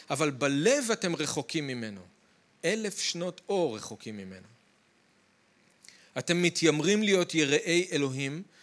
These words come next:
שמכירים אותו, יראים אותו, עושים את הרצון שלו, אבל היראה שלכם מסתכמת בקיום של מצוות שהומצאו על ידי בני אדם. אין לזה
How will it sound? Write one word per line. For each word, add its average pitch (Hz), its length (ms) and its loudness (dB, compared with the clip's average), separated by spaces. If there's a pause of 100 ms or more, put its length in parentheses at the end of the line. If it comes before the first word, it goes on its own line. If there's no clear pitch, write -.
(240)
שמכירים 156 680 2
אותו, 180 420 0
יראים 165 520 0
אותו, 180 220 0
עושים 170 440 -2
את 165 120 -4
הרצון 156 500 -2
שלו, 180 300 -2 (240)
אבל 147 260 0
היראה 143 540 2
שלכם 196 500 2
מסתכמת 190 760 -4
בקיום 139 680 -4 (260)
של 147 200 0
מצוות 135 640 0
שהומצאו 156 1080 0
על 131 160 -4
ידי 160 500 -2
בני 139 520 -8 (100)
אדם. 113 640 -2 (680)
אין 185 260 4
לזה 165 340 -2